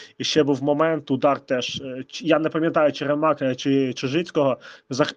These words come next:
вже в порожній кут летіло, воротар був обіграний, але захисник, е, виніс м'яч з порожніх воріт. І другий тайм десь, е, Радомяк вирівняв гру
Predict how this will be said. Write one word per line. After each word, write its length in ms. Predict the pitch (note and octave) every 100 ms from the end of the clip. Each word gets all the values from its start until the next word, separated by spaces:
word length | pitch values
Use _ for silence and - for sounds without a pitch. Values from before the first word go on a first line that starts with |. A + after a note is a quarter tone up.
| E3+
вже 320 | C3+ C3+ F3
в 80 | -
порожній 480 | - F3+ F3+ D3
кут 240 | E3 E3 C#3+
летіло, 420 | D3+ D3 G3 F3+
воротар 420 | C#3 C#3+ C#3+ C#3+
був 180 | B2+ C3+
обіграний, 560 | D#3 C#3+ F#3 D#3+ C#3 B2+
але 180 | B2+ C3+
захисник, 560 | C3 C3 - C3 C3+ - - - - - - -
е, 300 | C#3 C#3+ C#3+
виніс 440 | D3 D#3+ F3+ E3+ D#3
м'яч 400 | D#3+ E3+ - F#3
з 180 | E3
порожніх 460 | - F#3 F#3+ G3 -
воріт. 480 | G3 G3+ D4 E4 B3+
І 200 | B3 A3
другий 300 | G#3 C4+ A3+
тайм 340 | C4+ D4 D#4 G3+
десь, 300 | C4 - C4
е, 100 | G#3
Радомяк 540 | G3 E3+ G3 B3 - F3
вирівняв 440 | A#3 E3 C3 D3
гру 280 | C3 A3 F4+